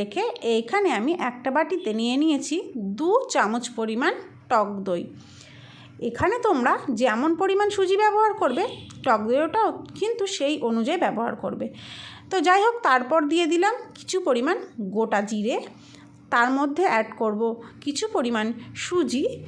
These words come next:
সুজিটা কিন্তু কাঁচাই ব্যবহার করব, ভাজবো না। তারপর এর মধ্যে অ্যাড করছি কিছু পরিমাণ বিট লবণ, কিছু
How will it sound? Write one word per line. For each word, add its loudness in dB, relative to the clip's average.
সুজিটা -2
কিন্তু -2
কাঁচাই 2
ব্যবহার 4
করব, 4
ভাজবো 2
না। 2
তারপর 4
এর 4
মধ্যে 2
অ্যাড 2
করছি -2
কিছু -4
পরিমাণ 2
বিট -2
লবণ, 2
কিছু -4